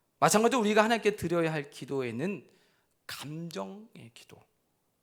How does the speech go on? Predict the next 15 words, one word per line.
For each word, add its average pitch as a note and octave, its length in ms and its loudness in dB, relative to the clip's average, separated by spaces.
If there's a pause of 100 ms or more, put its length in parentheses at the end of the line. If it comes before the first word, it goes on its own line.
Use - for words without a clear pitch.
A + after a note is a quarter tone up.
(100)
자존심이 E3+ 880 -10 (380)
강한 D#3 460 -6 (720)
기도를 C#3+ 440 -12
해서는 C#3 380 -14
안 G2 120 -16
됩니다. G2 380 -16 (440)
겸손한 A3 420 8
기도를 F3+ 360 4
드려야 D3 300 0
합니다. A2+ 400 -6 (240)
우리가 F3+ 560 6 (260)
포기하는 B3 580 0
이유는 C#3 480 -8 (560)
감정 D#3 520 -12 (100)
때문입니다. A2+ 680 -16